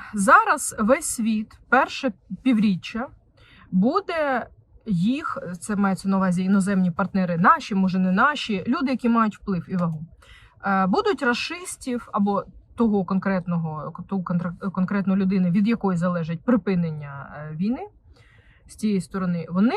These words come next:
будуть якось задабрювати, якось обіцяти, що все, пора все це діло прекращати, що от повинен бути мир, потім там розберетесь. І вони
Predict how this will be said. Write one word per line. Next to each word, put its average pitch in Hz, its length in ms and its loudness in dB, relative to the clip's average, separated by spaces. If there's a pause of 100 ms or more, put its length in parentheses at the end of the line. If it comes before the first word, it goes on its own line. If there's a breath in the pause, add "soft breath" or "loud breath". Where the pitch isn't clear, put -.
(120)
будуть 254 640 0
якось 247 560 4
задабрювати, 240 1300 4
якось 233 480 -4
обіцяти, 247 760 2
що 269 200 -6
все, - 320 -8 (340)
пора 220 380 4 (340 loud breath)
все 269 260 2
це 285 160 -6
діло 269 300 0
прекращати, 226 920 -2
що - 280 -8 (280)
от 254 300 -2 (260)
повинен 277 460 0
бути 294 260 -4
мир, 247 600 2
потім 262 420 -4
там 262 220 0
розберетесь. 226 800 -2
І 294 320 0 (300)
вони 208 420 2